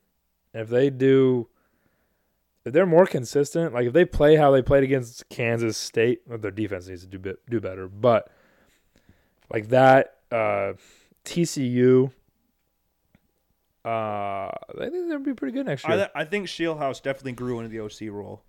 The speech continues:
Speaker 2: as the season went on.
Speaker 1: Yeah, 'cause he, he, he learned how to coach that team. I, 'cause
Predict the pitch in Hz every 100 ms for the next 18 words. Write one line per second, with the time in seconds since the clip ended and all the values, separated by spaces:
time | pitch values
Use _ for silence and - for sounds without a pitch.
0 | _ - 107 110 110 104 98 95 92 92
1 | 147 180 151 151 131 127 147 - 135 147
2 | 120 135 143 135 131 117 - 139 - 107
3 | - - 143 113 90 107 - 143 120